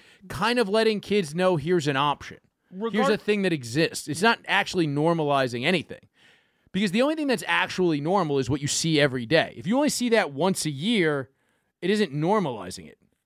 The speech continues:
Speaker 2: Yeah, but it's like the, the
Speaker 1: Like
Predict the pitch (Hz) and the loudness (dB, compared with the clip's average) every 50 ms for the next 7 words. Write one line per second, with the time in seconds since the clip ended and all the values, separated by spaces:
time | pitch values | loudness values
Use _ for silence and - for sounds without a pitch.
0 | _ _ _ _ _ _ _ _ _ _ _ _ _ _ _ _ _ _ _ _ | _ _ _ _ _ _ _ _ _ _ _ _ _ _ _ _ _ _ _ _
1 | _ _ _ _ _ _ _ _ _ _ _ 202 190 208 226 226 220 208 202 196 | _ _ _ _ _ _ _ _ _ _ _ -14 -10 -6 -2 0 2 2 2 2
2 | 190 170 _ _ _ _ - 208 196 196 185 - 214 208 190 165 185 202 202 196 | 0 -4 _ _ _ _ 0 2 2 2 2 2 0 0 0 0 0 0 2 2
3 | 196 196 185 143 156 185 185 185 185 180 196 214 214 190 - | 2 0 -2 0 0 0 0 0 2 2 4 4 4 2 0